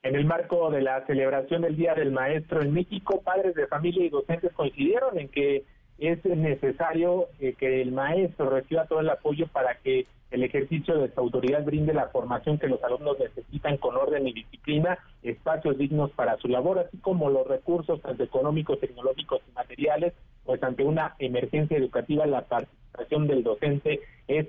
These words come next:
indispensable y urgente, señalaron. Juan, auditorio, la información que les tengo.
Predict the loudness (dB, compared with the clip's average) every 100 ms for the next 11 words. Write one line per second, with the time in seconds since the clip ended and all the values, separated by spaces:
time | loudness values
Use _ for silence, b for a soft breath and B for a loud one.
0 | -6 -4 0 0 -2 -2 -2 -2 0 2
1 | 0 -2 -2 -2 0 0 0 0 -2 0
2 | 0 2 2 2 0 0 0 0 0 0
3 | 0 0 -2 -8 -6 -2 -2 -2 -2 -2
4 | -2 0 -2 -4 -10